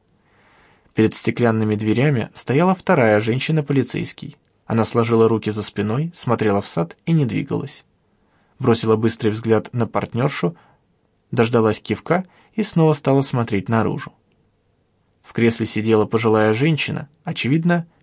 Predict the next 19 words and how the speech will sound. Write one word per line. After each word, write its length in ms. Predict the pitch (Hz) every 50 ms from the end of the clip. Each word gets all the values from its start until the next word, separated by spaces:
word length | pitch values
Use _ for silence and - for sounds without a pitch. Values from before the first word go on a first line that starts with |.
| -
миссис 360 | - - 110 - - 147 139 -
Солтер. 500 | - - - - - - - - - _ _ _ _ _ _ _ _ _ _ _ _ _ _ _ _ _ _ _ _ -
Учительница 800 | 117 110 - 175 175 170 180 170 165 151 151 - - 143 135 - -
на 180 | 131 139 143
пенсии, 640 | 143 - - 101 101 - - - - - - 143 - _ -
свидетель. 640 | - - - 139 165 143 - 139 - - - 156 - - _ _ _ _ _ _ _ _ _ _ _ _ _
Она 200 | - 110 107 101
посмотрела 520 | - 113 - - 107 101 110 110 104 104
на 160 | 104 104 101 98
Ричера 420 | 131 160 - - 160 160 160 - -
и 120 | - 160 151
вежливо 420 | 160 175 170 - - 165 160 160
улыбнулась. 800 | - - 151 143 139 131 113 98 92 104 - - - - - _ _ _ _ _ _ _ _ _ _ _ - - - - - - _ _ _ -
«Я 140 | 123 123 117
как 160 | - 127 -
раз 320 | 156 180 185 - - - -
собралась 540 | - - 175 165 156 147 143 147 147 139 -
устроить 460 | 143 - - - 123 120 131 131 -
ланч. 480 | 117 110 95 98 104 - - - -